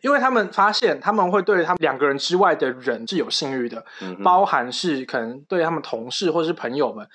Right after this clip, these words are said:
Speaker 1: 会有性吸引力，所以他们最后就是，呃，如果有性需求的话，就是各自解决。
Speaker 2: 嗯。
Speaker 1: 但彼此还是相爱着对方，彼此就是他们爱到是，就像你的爸妈一样，你爸妈如果很爱对方的话，那就是像了，而不像不，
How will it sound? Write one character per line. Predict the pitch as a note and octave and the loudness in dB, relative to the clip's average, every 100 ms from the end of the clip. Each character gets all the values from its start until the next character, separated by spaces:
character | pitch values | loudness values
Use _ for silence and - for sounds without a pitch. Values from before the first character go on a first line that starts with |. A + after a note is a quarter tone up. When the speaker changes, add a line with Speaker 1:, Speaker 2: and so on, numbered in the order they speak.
| - - | -14 0
Speaker 1:
会 | A3+ | 2
有 | C3 | 2
性 | - D#3+ | 0 -2
吸 | D#3+ | -2
引 | C#3+ A2 | -4 -6
力， | A2+ | -4
所 | F3+ | 2
以 | G3 D3 - | 4 2 0
他 | D#3 | -2
们 | D#3 | -2
最 | C#3 D3+ | 0 2
后 | D3 | 2
就 | C3+ | 0
是， | B2+ C3 A#2+ A2+ - | -4 -4 -4 -6 -4
呃， | D#3+ | 0
如 | D#3 A3+ | 2 4
果 | |
有 | G#3 | 4
性 | C#3+ G#3+ | 4 0
需 | G3+ | 0
求 | F3+ C3 | 2 2
的 | |
话， | B2+ D3 | 4 2
就 | C#3 | 0
是 | D3+ | 0
各 | F#3+ | 0
自 | D3+ D#3 | 0 -2
解 | A#2 | -6
决。 | F#2+ E2+ - _ _ - | -10 -14 -16 _ _ -8
Speaker 2:
嗯。 | G#2 F#2 F2 F#2+ | -6 -6 -10 -10
Speaker 1:
但 | - F#3+ | -2 0
彼 | F3+ D#3+ | 0 -4
此 | E3 | -2
还 | A#2+ | -2
是 | C3+ | -2
相 | C#3 C#3 | -4 -2
爱 | C#3 | 0
着 | A#2+ | -2
对 | A2 A#2+ | -2 -6
方， | A2 A#2 | -6 -6
彼 | C3+ | -2
此 | F#3+ E3+ | -2 -2
就 | D#3 | 0
是 | A3+ | 2
他 | |
们 | A#3+ | 2
爱 | A#3 G#3 | 2 2
到 | G3 | 2
是， | F#3 G3 C#3+ | 2 0 0
就 | - G#3 A#3 - _ | -2 -4 -4 -10 _
像 | - - - A#3 F#3 D#3+ | -8 -4 2 4 2 0
你 | C#3 | 0
的 | C3+ C3 _ | 0 -2 _
爸 | - E3 | 2 2
妈 | D3+ C#3 C3+ | 4 4 2
一 | A#2+ | -2
样， | C3 A#2 | -6 -8
你 | B2+ | -8
爸 | C3 F#3+ | 0 2
妈 | F#3 | 4
如 | D#3+ | 2
果 | D#3 | 0
很 | C3+ A2+ | -4 -2
爱 | C#3+ | -2
对 | D3+ D3 | 0 0
方 | C3 A#2+ | 0 -2
的 | |
话， | B2 A#2+ | -4 -4
那 | A#2+ | -4
就 | A#2 | -4
是 | |
像 | A2+ A2+ F#2+ | -6 -6 -6
了， | |
而 | A#2 | -6
不 | C3 | -4
像 | B2 D#3 B2+ | -2 -4 -4
不， | C3 | -6